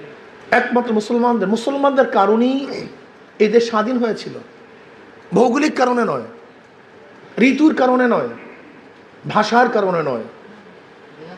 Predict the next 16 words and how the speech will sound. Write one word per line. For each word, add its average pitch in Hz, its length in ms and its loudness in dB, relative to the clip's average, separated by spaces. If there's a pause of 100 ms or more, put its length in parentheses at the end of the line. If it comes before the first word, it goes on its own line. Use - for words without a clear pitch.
(220)
একমাত্র 202 720 -2 (120)
ধর্মভিত্তিক 294 800 2
এদের 202 160 2
স্বাধীন 185 360 -4
হয়েছিল। 135 360 -6 (1700)
সেখানে 262 360 4
আমাদের 247 240 4
সাথে 247 160 2
বৈষম্য 226 340 2
করা 214 180 4
হয়েছে। 196 360 0 (320)
যে 196 120 0
ইতিহাস 214 320 2
বলছেন 208 280 2
সভাপতি 202 380 -2
সাহেব, 185 260 -4